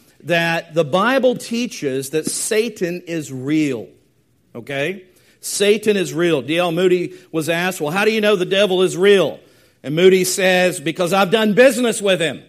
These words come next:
And, uh, so, uh, <laughs> that was a good reminder. But you remember the, and I've, you've heard me say this several times, is that C S Lewis, in his, uh, book called The Screwtape Letters,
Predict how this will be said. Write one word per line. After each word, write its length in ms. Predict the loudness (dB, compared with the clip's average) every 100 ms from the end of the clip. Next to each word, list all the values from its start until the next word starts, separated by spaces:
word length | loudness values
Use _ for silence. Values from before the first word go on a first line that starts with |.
| _ _ _ -18 -6
And, 420 | -2 -2 -2 0
uh, 260 | 0 0
so, 420 | -2 -2 0 0 0
uh, 420 | 0 0 -4 -6
<laughs> 100 | -8
that 160 | -10
was 220 | -8 -10 -8
a 60 |
good 180 | -6 -4
reminder. 680 | -4 -4 -4 -4 -4 -8 -12 _ -20 -20 _
But 300 | 2 2 2
you 80 | 0
remember 320 | 0 2 2
the, 320 | 4 2 2
and 100 | 0
I've, 140 | -2
you've 320 | -2 -2 -2 -2
heard 220 | -2 -2
me 100 | -2
say 300 | -2 0 0
this 200 | 0 -2
several 280 | -2 -2 -4
times, 580 | -4 -4 -2 -2 -4 -10 -20 -20 _
is 320 | -2 0 0 0
that 200 | -2 -2
C 200 | -2 0
S 220 | 0 -2
Lewis, 540 | 4 4 4 0 -4
in 160 | -6 -4
his, 460 | -2 -2 -2 -4
uh, 280 | -4 -2 -2
book 340 | -4 -4 -4 -6
called 240 | -10 -8
The 60 | -8
Screwtape 760 | -12 -8 -6 -6 -6 -6 -6
Letters, 540 | -6 -4 -4 -8 -12